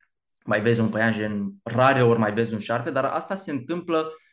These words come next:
uh, la oamenii cu case, de obicei, deci niciodată pe stradă și niciodată prin cartier, de cel mai multe ori în curtea oamenilor cu case, și a oamenilor cu case care stau mai mult, uh, prin zona periferiilor. Deci,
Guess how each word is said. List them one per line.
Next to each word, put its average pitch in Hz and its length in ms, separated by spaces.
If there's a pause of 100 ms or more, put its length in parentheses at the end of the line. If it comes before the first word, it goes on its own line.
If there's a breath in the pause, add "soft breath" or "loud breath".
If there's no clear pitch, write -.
(280 loud breath)
uh, 127 500
la 123 140
oamenii 160 400
cu 120 140
case, 120 680
de 113 120
obicei, 107 420
deci 113 220
niciodată 120 600
pe 107 120
stradă 113 340
și - 160
niciodată 127 500
prin 117 220
cartier, 110 500
de 123 100
cel 120 140
mai 123 120
multe 123 240
ori 127 180
în 113 280
curtea 143 420
oamenilor 113 360
cu - 160
case, - 500 (800 loud breath)
și 160 920 (360)
a 131 200
oamenilor 208 340
cu 160 140
case 190 320
care 156 220
stau 160 240
mai 165 120
mult, 147 440 (800)
uh, 131 260
prin 127 200
zona 143 240
periferiilor. 120 880
Deci, - 140